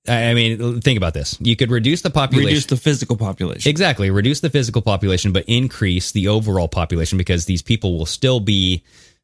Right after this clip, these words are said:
Speaker 1: servitude. They will serving you in this metaverse.
Speaker 2: Hmm.
Speaker 1: They'll be providing some sort of service where you can tax them. You can make them do things in order to make you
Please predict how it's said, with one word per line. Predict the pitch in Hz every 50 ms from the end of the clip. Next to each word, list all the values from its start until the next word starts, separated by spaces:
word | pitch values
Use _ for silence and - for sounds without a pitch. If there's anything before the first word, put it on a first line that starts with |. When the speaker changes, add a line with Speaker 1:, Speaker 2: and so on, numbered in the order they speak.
| _ -
Speaker 1:
servitude. | - - - 156 147 135 120 - - - 90 78 73 80 90 - - _
They | 113 113 110
will | 110 110 101 87 110 101 - - - - -
serving | 85 - - 165 165 143 123 107 98
you | 90 82 80 80 87 98 104 -
in | 113 120 117 113 110 110 107
this | 98 101 95 -
metaverse. | 98 92 92 92 87 76 76 73 62 - - - -
Speaker 2:
Hmm. | 110 107 104 95 98 - _ _ _ -
Speaker 1:
They'll | 101 101 101 98
be | 98 107 95
providing | - - 101 95 110 117 123 131 127
some | 113 - 127 113
sort | 107 - 127 113 107
of | -
service | - 117 104 101 110 101 -
where | 107 98 98 95
you | 95 101 95
can | - 101 87
tax | 82 - 101 107 113 - - -
them. | 110 104 104 101
You | 95 92 87
can | - 90 85 85 - - - - - - _
make | - 101 127 156 156 -
them | 147 147 139 120 107 95
do | 107 120 135 139
things | - - 101 90 82 80 82 87 - - - - _ _ _ _ _ _ _ _ _ _ _ -
in | 113 110
order | 113 113 110 113 113
to | - - - 117 104
make | 98 101 104 107 - -
you | 98 101 107 110 107 104 101 98 95 87